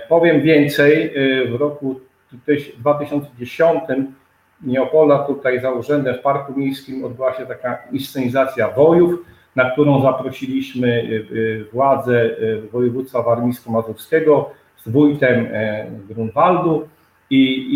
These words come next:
i repliki takich dwóch nagich mieczy przekazaliśmy. One znajdują się w Muzeum Grunwaldu właśnie w Grunwaldzie.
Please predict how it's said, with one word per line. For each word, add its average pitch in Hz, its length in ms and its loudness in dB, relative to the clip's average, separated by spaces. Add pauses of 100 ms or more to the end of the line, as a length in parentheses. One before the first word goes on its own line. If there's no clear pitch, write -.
(380)
i 120 80 2
repliki 139 440 -4
takich 123 320 -4
dwóch 151 280 -2
nagich 135 340 0
mieczy 135 640 -2
przekazaliśmy. 127 1000 -2
One 147 240 2
znajdują 170 460 2
się 143 380 0 (300)
w 120 40 -2
Muzeum 135 460 4
Grunwaldu 123 540 0
właśnie 113 280 -8
w - 60 -20
Grunwaldzie. 98 440 -18